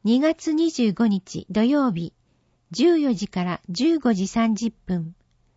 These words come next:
生駒ふるさとミュージアム。定員、四十人。申し込み順。費用、六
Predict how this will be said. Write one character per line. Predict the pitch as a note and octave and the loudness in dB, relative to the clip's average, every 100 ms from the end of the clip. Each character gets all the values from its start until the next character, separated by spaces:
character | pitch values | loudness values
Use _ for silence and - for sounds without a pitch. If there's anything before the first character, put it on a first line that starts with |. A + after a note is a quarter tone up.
| _ _ _ _ | _ _ _ _
生 | - | -6
駒 | E4 C#4+ A#3+ F#3+ F3 | -2 0 2 0 -2
ふ | A#3 | -2
る | B3 | 0
さ | E4 E4 | 0 -2
と | - D#4+ | 0 0
ミ | D4+ D4 | 2 2
ュ | |
ー | |
ジ | G#3+ F3 F#3 | 0 0 -2
ア | |
ム。 | F3 F#3 - _ _ _ _ _ _ _ _ _ _ _ _ _ | -4 -8 -14 _ _ _ _ _ _ _ _ _ _ _ _ _
定 | - D4+ D#4 | 0 2 2
員、 | D#4 D4+ C#4 - _ _ _ _ _ | 0 -2 -2 -6 _ _ _ _ _
四 | A3+ D#4+ E4 | 0 0 0
十 | E4+ E4 | 0 2
人。 | G#3+ F3 E3 - _ _ _ _ | 2 0 -6 -12 _ _ _ _
申 | G3+ C#4 | -2 -2
し | - - | -4 -6
込 | C#4+ | -2
み | C4 | -2
順。 | A#3+ A3+ G#3 G3+ - _ _ _ _ _ _ _ _ _ | 0 0 0 -4 -10 _ _ _ _ _ _ _ _ _
費 | - D4+ | -2 2
用、 | A#3+ F#3 F3 _ _ _ _ G#3+ | 2 0 -6 _ _ _ _ -4
六 | A#3 | -2